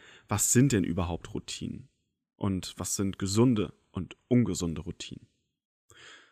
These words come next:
Routinen sind nichts anderes als Reaktionen auf unser Umfeld.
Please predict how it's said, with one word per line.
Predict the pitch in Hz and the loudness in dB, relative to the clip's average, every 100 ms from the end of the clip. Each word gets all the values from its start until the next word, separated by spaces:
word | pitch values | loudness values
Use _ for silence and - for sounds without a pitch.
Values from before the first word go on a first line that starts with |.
| _ - | _ -2
Routinen | 107 135 | 4 6
sind | 120 113 | 6 4
nichts | - - | 2 -4
anderes | - 127 143 104 98 - | -2 0 0 0 -4 -4
als | - 95 92 - - | -2 0 -2 -4 -4
Reaktionen | 107 107 98 92 - - 123 151 156 143 - | -4 -2 -2 -4 -6 0 2 4 2 -2 -4
auf | 87 101 - | -2 -2 -4
unser | - 98 - | -4 -4 -4
Umfeld. | 92 82 - - - | -6 -6 -10 -14 -14